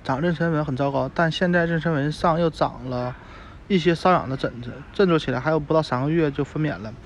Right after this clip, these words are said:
到时候你可以对这些讨厌的孕期反应说再见。这些疹子也是其中之一，你会发现它们除了不舒服和不美观之外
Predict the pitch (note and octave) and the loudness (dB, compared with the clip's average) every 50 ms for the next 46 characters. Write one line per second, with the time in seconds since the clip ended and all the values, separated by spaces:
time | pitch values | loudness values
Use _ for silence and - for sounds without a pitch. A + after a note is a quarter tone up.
0 | - - - - - G3 F#3 E3 E3 E3+ E3 D3 B2+ - - E3 D3+ C3 B2 - | -14 -14 -12 -4 0 2 2 4 4 2 2 0 0 0 0 0 0 0 -2 -2
1 | - F3+ D#3+ D#3 D#3 - - E3+ D#3+ - - D#3 D3 - - B2+ A#2+ B2+ D#3 D3 | 0 2 2 2 2 0 0 -2 -2 -2 -2 -4 -4 -4 -4 -6 -4 -4 -2 -2
2 | C#3+ C#3 C3+ C3+ C3 D#3 F3 F#3 E3+ D#3 D3 - - D#3+ D3 - - - - C3+ | -2 -2 -2 -4 -4 -4 -2 0 0 0 -2 -4 -4 -6 -4 -4 -4 -4 -4 -6
3 | C3 - D3+ C#3 D3+ C#3+ C#3+ E3 D#3+ D#3 - - - - - - - A#3+ G#3+ G#3 | -6 -4 -4 -2 -2 0 0 0 -2 -2 -6 -12 -14 -16 -8 -2 2 4 6 6
4 | G3 F3+ B2+ C#3 D#3 D#3 C3 C#3 D3+ - - E3+ D#3 D#3 D#3 D3+ D3+ C#3 C3 A#2+ | 6 4 2 2 2 2 0 0 -2 -2 0 0 2 2 0 0 0 -2 -2 -2
5 | C3 C3+ F3 E3 - E3 E3 D#3+ F3 E3 D3+ D3 - - - D3+ D3+ D3+ D#3 D#3 | -2 -2 -2 0 0 0 0 0 -2 -4 -4 -6 -8 -6 -4 -2 0 0 0 0
6 | D3+ C#3+ C#3 C#3 - - - - - - - - - - - - - - - - | 0 -2 -2 -4 -8 -14 -20 -20 -18 -18 -18 -18 -18 -18 -20 -20 -20 -20 -20 -20
7 | - - - - - - - D3+ E3+ E3+ E3+ - F#3 - - F3+ E3 E3 E3 D#3 | -20 -20 -18 -16 -8 -2 2 4 4 4 4 2 -2 0 0 -2 0 0 0 0
8 | D#3 D#3 D3+ - E3+ D3+ A2 A#2 C3+ C#3 C#3 D3 D3+ D3+ C3 | 0 -2 -2 -2 -2 -2 0 0 -2 -2 -2 0 0 0 0